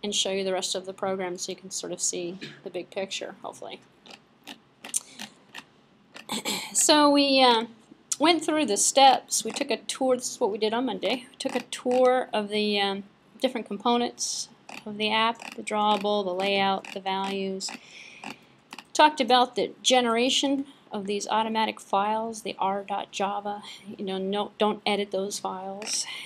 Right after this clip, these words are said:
Um, the assets, we haven't looked at assets. We're gonna look at those further in the course. If we have any files,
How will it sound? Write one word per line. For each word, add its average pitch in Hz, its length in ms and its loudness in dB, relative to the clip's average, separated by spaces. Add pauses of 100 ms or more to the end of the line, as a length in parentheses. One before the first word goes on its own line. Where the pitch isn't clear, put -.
(440)
Um, 208 520 2 (580)
the 220 100 0
assets, 233 680 4
we 262 60 8
haven't 466 180 6
looked 330 160 2
at 269 80 4
assets. 254 340 4
We're 311 60 0
gonna 392 100 2
look 285 120 0
at 269 60 -12
those 220 200 0
further 220 560 -4
in 214 100 -6
the 180 60 -6
course. 208 640 -2 (480)
If - 60 -4
we 269 60 4
have 269 60 4
any 240 120 2
files, 202 960 2